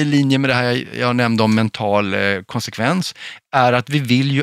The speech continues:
agera utifrån hur vi ser oss själva. Och därför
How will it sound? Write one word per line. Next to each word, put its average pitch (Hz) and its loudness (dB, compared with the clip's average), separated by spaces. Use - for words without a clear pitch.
agera 123 2
utifrån 101 -6
hur 104 -2
vi 98 -6
ser 90 -4
oss 87 -10
själva. 104 -2
Och 170 2
därför 156 0